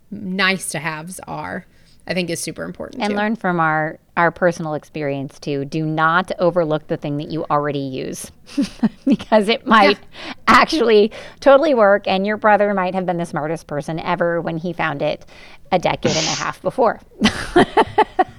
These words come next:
Speaker 1: Yep. Well, and I think the other thing, it made a really easy transition for our employees. They did, in a time that we were already in crisis because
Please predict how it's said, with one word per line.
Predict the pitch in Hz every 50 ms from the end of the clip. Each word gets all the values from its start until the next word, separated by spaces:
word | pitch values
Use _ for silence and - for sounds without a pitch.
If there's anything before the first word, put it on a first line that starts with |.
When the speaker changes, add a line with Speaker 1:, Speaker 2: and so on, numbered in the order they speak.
| 359 - - - - 233
Speaker 1:
Yep. | 202 202 - - - - - - - - - -
Well, | - 330 339 -
and | 311 320 359 359 339
I | 311
think | - 254 226 196
the | 196 214 196
other | 190 185 202
thing, | 180 196 190 190
it | 190 -
made | - 247 233 220
a | 214 196
really | 190 196 196 196 202 196 196
easy | - - 220 202 190 175 185 185
transition | 185 - - 190 180 180 180 170 165 - 202 185 180
for | - 190
our | 175 165 160
employees. | 156 156 156 - - 160 160 165 175 190 208 214 208 208
They | - 214 214
did, | 214 214 220 - _ _ -
in | 247 226 220
a | 208
time | 208 - 214 214 226 240 247
that | 254 247
we | - 226 208
were | 185 190 -
already | - 190 185 202 214 220 220 233 233 233 240 240 - _ _ _ _ _ _ _ _ -
in | - 277 285 277
crisis | - 269 226 220 214 - 240 220 226 220 -
because | - 226 220 - 214 208 208 202 196 214